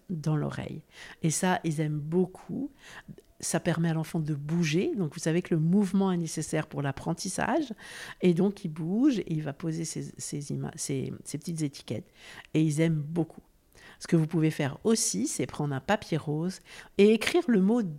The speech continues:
devant l'enfant. Et ça, c'est important parce que l'enfant voit que vous écrivez. Vous savez,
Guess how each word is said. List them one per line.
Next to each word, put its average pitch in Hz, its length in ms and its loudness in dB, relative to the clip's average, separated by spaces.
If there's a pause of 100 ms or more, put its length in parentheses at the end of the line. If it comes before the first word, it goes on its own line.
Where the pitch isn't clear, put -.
(100)
devant 202 380 8
l'enfant. 160 360 -4 (500)
Et 196 60 -2
ça, - 100 6
c'est - 160 2
important 196 360 2
parce 233 120 -2
que - 80 -2
l'enfant 175 320 0
voit 196 240 2
que 220 160 -4
vous 160 380 0
écrivez. 165 420 -2
Vous 160 80 -8
savez, 196 320 0